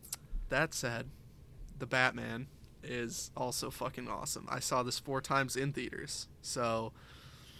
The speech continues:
the rewatchability outside of theaters hasn't really been there for me yet, but I saw it so many times in theaters, who really cares? Um,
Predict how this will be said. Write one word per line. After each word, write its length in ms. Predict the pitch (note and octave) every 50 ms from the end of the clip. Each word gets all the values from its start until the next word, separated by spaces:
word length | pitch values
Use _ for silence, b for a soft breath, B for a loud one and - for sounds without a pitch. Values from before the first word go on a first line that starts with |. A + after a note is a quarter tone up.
| B B B B B - -
the 80 | C#3 C3
rewatchability 840 | B2+ C3+ C#3+ C#3+ C#3+ C#3+ D3 D3 - D#3+ C#3+ D3+ D3+ D3 C#3 C#3 C3+
outside 380 | C3+ D#3 E3+ - - D#3 C#3+ B2+
of 100 | B2 A#2+
theaters 380 | - C3+ B2 A#2+ A#2+ A#2+ A#2 -
hasn't 280 | D3 C3 B2+ C3+ C3+
really 200 | C3+ C3+ C3+ C3
been 180 | A#2 B2+ C3 C3+
there 160 | C3+ B2+ B2+
for 220 | B2 - C#3 C3 B2+
me 100 | B2+ C3
yet, 260 | B2+ A#2+ A#2+ C3+ -
but 100 | - C3
I 80 | C3+ C3+
saw 220 | C3+ - E3+ D#3
it 80 | D3 -
so 120 | - E3 D3+
many 140 | D3+ D3 C#3+
times 300 | - D3+ C#3+ C3+ B2+ C3
in 100 | C3 B2
theaters, 360 | - C#3+ D3+ D3 C3 A#2+ -
who 100 | - C3+
really 220 | B2+ B2+ B2 A#2 A2+
cares? 540 | - D#3+ D#3+ D3 B2 - - - - - -
Um, 480 | - C3 A#2 A#2 A#2 A2+ A2+ A2 A2